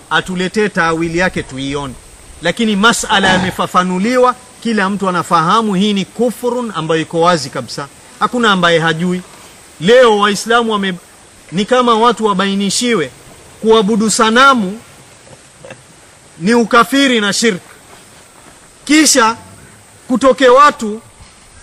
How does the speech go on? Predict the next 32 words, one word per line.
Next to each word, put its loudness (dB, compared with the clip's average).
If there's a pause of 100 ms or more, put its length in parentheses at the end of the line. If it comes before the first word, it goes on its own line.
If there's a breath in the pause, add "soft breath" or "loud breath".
(120)
waje 2
waseme, 0
"Ah, -2
lakini -6
huyu -4
bado 0
hajafahamu -2 (180)
kwenda -4
makaburini -4 (440)
kuabudu -2
makaburi, -4
ile -4
kuomba -2
dua 0 (260)
kab-, 0 (240)
kumuomba -2
mwi-, -6 (240)
maiti -2
yule -2
akuombee 0
na -4
nini, -4 (400)
na 0
unaenda 0
kumlilia -2
shida -2
zako." -4 (300)
Kuna 0
watu 2
hawajafahamu, 2 (760)
lazima 0
tuwafahamishe. -2